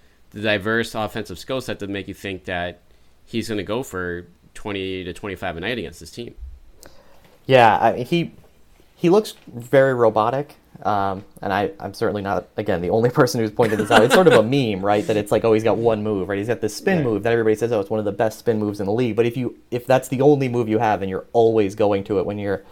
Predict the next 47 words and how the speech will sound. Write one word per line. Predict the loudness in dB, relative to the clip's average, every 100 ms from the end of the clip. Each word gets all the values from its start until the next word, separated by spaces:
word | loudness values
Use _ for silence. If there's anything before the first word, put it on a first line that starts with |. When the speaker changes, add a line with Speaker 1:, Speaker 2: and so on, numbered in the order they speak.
| -20 -20
Speaker 2:
trying | -2 0 0
to |
do | -2
anything | 0 0 -2 -6
from | -6
the | -4
perimeter, | -2 0 0 0 -2 _ -20 -20 -20 -20 _
it's, | -20 -20 _ _
it, | -4 -4 -4
you | -4
know, | -2
you're | -2 2
playing | 4 4
the | 2
same | 2 2
team | 0 2 6
over | 6 6
and | 4
over | 4
again. | 2 0 -2
They're | -2 0
kinda | -2 0
gonna | -2
get | 2 0 2
the | -2
rhythm | 0 2 2 0
of | 2
what | 2
you're | 2
<laughs> | -2
trying | -2
to | 0
do | 0 4
there | 4 2 -4 -18 -4
if | 0
you |
don't | 2
have | 2
any, | 0 -2 -4 -10 _
any | -6 -4
counters | -4 -2 -4 -4
or |
any | -4 -6
variety | -8 -2 0 0 -2
of |
your | -4
game. | -4 -4